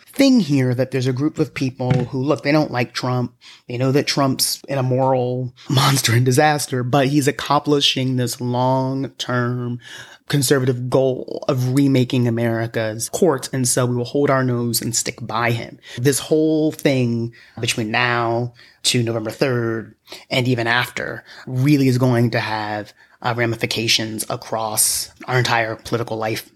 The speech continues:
the, the whole spectrum. So the, the next couple of weeks, <laughs> um, uh, are going to be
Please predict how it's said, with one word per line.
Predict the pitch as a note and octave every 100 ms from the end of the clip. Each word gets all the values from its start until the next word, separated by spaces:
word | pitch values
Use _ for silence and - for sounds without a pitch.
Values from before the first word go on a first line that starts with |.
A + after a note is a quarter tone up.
| -
the, | A2+
the | - A2
whole | A#2+
spectrum. | A2+ B2 A#2 - -
So | - A2 A#2 _
the, | D3+ C#3 C3+ B2+ - - -
the | C#3+
next | D#3+ -
couple | E3+ D#3+
of | C3
weeks, | C#3+ D3 - - - - -
<laughs> | - - F3+
um, | D#3+ C#3 D3 C#3 - - -
uh, | C#3+ A#2+ B2+
are | D3+
going | C#3+ C3+
to | C3
be | C3+